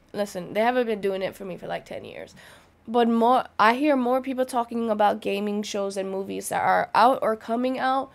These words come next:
than superheroes, 'cause the fatigue is real. And I'm excited for this new, I'm excited for this new genre of T Vs and shows, because this is what I, this is what I have been waiting for.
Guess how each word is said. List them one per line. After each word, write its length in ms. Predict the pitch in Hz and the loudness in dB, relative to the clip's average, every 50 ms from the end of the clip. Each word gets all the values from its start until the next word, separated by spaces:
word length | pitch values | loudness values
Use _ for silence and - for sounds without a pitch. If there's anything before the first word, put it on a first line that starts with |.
| - - - _ _ _ | -20 -20 -20 _ _ _
than 240 | - 220 214 208 208 | -2 0 0 0 0
superheroes, 720 | 208 - 233 214 214 190 180 175 151 143 151 - - - | -2 -4 -6 -6 -4 -4 -4 -4 -4 -6 -8 -12 -8 -4
'cause 140 | - 247 233 | -2 -2 0
the 80 | 247 | -2
fatigue 400 | 240 - 247 240 247 - 277 247 | -2 -2 -4 -4 -2 -4 -4 0
is 140 | 269 262 240 | 0 0 0
real. 180 | 240 254 233 - | 0 0 0 2
And 180 | - 220 226 | 2 2 2
I'm 200 | 233 247 285 381 | 2 0 0 0
excited 440 | 453 - - 370 349 392 392 392 - | -2 -2 -4 -2 -2 -2 -2 -2 -2
for 120 | - 254 226 | -2 0 0
this 260 | 220 214 208 208 202 | 2 0 0 0 -2
new, 180 | 220 214 - - - | -2 -2 -2 -2 -2
I'm 200 | 240 302 370 453 | 0 0 0 0
excited 320 | 440 - 339 320 320 311 | 0 2 2 2 2 2
for 80 | 311 269 | 0 -2
this 180 | 262 254 247 | -4 -4 -2
new 120 | 262 262 254 | -2 -2 -2
genre 380 | 226 233 220 220 226 226 220 | 0 0 0 0 0 0 0
of 180 | 214 202 196 - | 0 0 -2 -4
T 160 | - 220 208 | -8 -8 -6
Vs 240 | 196 202 196 185 190 | -6 -6 -8 -8 -8
and 140 | 180 180 - | -8 -6 -4
shows, 280 | - 202 180 208 - | -4 -4 -4 -6 -8
because 220 | - - 226 220 220 | -10 -8 -6 -6 -4
this 160 | 240 247 339 | -4 -4 -4
is 160 | 359 320 240 | -4 -2 -2
what 220 | 214 214 202 - - _ _ - | 0 0 -2 -2 -4 _ _ 4
I, 380 | 226 233 233 220 208 202 208 - _ _ _ _ | 6 6 6 6 4 2 -2 -8 _ _ _ _
this 120 | 247 240 | -4 -4
is 120 | 247 247 269 | -2 -2 -2
what 220 | 269 269 - - - | -2 -2 -4 -4 -2
I 200 | - 220 208 208 | 0 2 2 2
have 220 | 214 220 214 202 196 | 2 0 -2 -4 -2
been 220 | 202 196 196 185 | -4 -4 -2 -2
waiting 320 | 185 185 190 185 - - - | -4 -4 -6 -8 -10 -14 -12
for. 380 | - - - 50 50 - - | -10 -8 -8 -8 -8 -10 -12